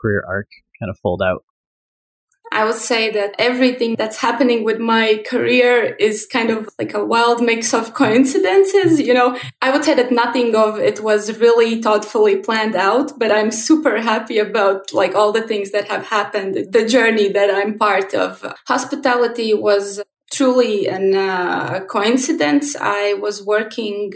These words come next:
Speaker 2: uh, in hotels, like, while I was still at school, like, part of a summer job experience. I started in laundry service.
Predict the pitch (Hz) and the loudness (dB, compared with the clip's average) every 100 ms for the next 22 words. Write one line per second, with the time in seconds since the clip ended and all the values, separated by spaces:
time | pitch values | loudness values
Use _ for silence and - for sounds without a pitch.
0 | 202 190 - - 202 202 202 202 202 196 | -4 -4 -12 -6 -2 -2 -2 -4 -4 -4
1 | 233 214 214 208 208 190 - - 202 208 | 0 0 0 -2 -2 -2 -4 -16 -2 0
2 | 208 196 208 - 226 214 - - - - | 2 2 2 0 -2 -2 -2 -4 -6 -2
3 | 320 415 370 240 - 254 311 214 190 196 | 4 6 6 2 0 0 0 0 -4 -6
4 | - 214 220 196 160 190 185 185 - - | -2 0 2 0 0 -2 -2 -4 -6 -6
5 | 190 175 175 175 190 190 - 202 202 196 | -2 0 0 0 -2 -4 0 -2 0 -4
6 | 196 196 185 220 294 294 277 262 262 262 | -4 -6 -4 0 4 4 4 2 0 2
7 | 240 233 226 226 - | 2 0 -2 -2 -4